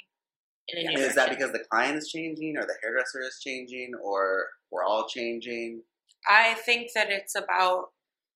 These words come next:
Speaker 2: seventy-five twenty-five that the client is changing. When you go back in my grandfather's day, he would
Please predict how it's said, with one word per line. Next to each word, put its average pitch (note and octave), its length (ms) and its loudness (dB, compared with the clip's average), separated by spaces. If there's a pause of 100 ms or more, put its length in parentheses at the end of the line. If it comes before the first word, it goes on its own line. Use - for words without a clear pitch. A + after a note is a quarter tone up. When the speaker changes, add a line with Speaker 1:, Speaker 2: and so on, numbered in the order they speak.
(180)
Speaker 2:
seventy-five G#3 720 2
twenty-five F3 560 -4
that F3+ 160 -10
the F#3 80 -6
client E3+ 400 -6
is E3+ 100 -8
changing. - 400 -8
When F3+ 160 -10
you G3+ 160 -4
go G3+ 540 4 (1700)
back F#3+ 280 10
in G3 400 -2
my F#3 120 -2
grandfather's F#3 680 -2
day, F3 420 -4
he - 220 -6
would F#3 360 4